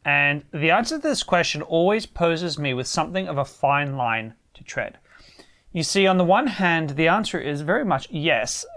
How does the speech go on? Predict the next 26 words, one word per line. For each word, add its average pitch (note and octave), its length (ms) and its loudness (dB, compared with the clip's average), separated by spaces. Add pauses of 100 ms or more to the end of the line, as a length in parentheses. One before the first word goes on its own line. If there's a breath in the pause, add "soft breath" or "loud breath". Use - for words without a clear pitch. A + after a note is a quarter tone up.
(120)
an F3 140 2
average F3 260 2
guy C#3 360 2 (120)
can E3 180 -4
get C3+ 140 0
a B2 60 -2
partner. A#2+ 460 0 (400 soft breath)
That F3 180 4
isn't D3 260 -2
really D3+ 320 0
so - 380 -4
hard C#3 560 4
as C3 180 -6
I C#3+ 60 0
think C#3+ 160 -8
a B2 60 -6
lot B2+ 140 0
of B2 60 -6
guys B2 240 0
think B2 220 -12
it A#2+ 120 -14
is, C3 440 -6
if C#3+ 160 -10
you C3+ 80 -4
know A2 140 -6
how. C#3 340 0